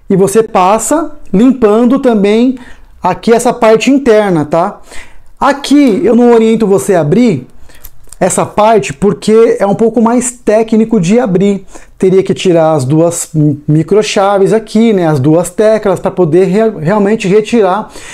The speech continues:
e fazer a limpeza. É, esse modelo aqui, pessoal, esse modelo é mais simples, tá?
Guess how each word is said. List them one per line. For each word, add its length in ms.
e 80
fazer 300
a 80
limpeza. 600
É, 480
esse 400
modelo 440
aqui, 260
pessoal, 500
esse 300
modelo 340
é 40
mais 220
simples, 500
tá? 300